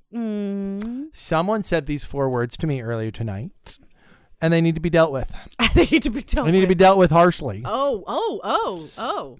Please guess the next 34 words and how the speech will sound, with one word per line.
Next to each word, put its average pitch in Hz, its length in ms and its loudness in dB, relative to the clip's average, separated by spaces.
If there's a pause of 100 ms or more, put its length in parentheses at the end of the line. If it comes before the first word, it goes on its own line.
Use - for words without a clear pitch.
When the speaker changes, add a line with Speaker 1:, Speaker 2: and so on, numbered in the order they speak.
(140)
Speaker 2:
Or 147 200 6
Speaker 1:
Okay. 151 180 0
Speaker 2:
as 151 80 0
harshly 165 440 2
as 135 100 -2
I 135 160 2
can, 127 500 -8 (160)
you 139 120 -2
know. 123 240 -6 (280)
So, 165 300 0 (340)
first 277 280 2
of 180 60 -4
all, 143 120 4
Speaker 1:
I 247 40 4
mean, 262 160 6
let 262 120 2
me 320 40 0
just 330 180 -2
ask 190 280 -2
you 202 80 -8
this 175 220 -10
question 180 360 -8
before 165 300 -10
you 160 120 -10
begin. - 220 -20 (300)
Speaker 2:
I 170 140 2
spilt, 185 340 -4 (100)
I 156 140 0
spilt 180 300 -4
pizza 165 260 -6
sauce 117 280 -6
on 120 60 -10
myself, 113 360 -8
like, 107 100 -10